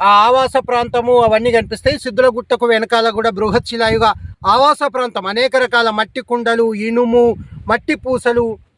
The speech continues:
ఆ, వందలాది రాకాసుకుళ్ళు ఈ సిద్ధులగుట్ట వెనక కనిపిస్తాయి. ఒక గొప్ప,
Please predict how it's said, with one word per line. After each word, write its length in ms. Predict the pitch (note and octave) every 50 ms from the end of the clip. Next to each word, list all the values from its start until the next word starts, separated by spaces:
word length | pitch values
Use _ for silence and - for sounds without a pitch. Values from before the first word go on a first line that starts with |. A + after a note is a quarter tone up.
| _ _ _ -
ఆ, 400 | G3+ G#3+ G#3+ G#3+ A3 A3 G#3+ G#3+ G3+
వందలాది 600 | A3 A#3 B3+ D#4+ E4+ F4 D#4 D4+ D4 C#4+ C4 C4
రాకాసుకుళ్ళు 840 | B3 B3 B3+ - C4+ C4+ - - B3+ C4 A#3+ A#3+ B3+ B3 A3+ - -
ఈ 100 | F#3 G#3+
సిద్ధులగుట్ట 640 | G#3+ - A#3+ A3+ F3+ F3 A#3+ A#3+ A#3 G#3+ A3 - A3+
వెనక 280 | A3 G#3+ G#3 G#3 A3
కనిపిస్తాయి. 520 | A3 G3+ G3 F#3 E3 G3 - - F#3+ D3 - _ _ _ _ _ _ _ _ _
ఒక 140 | G3 G3 -
గొప్ప, 440 | B3 G3+ G3+ A#3+ A#3+ _ _ - C#4+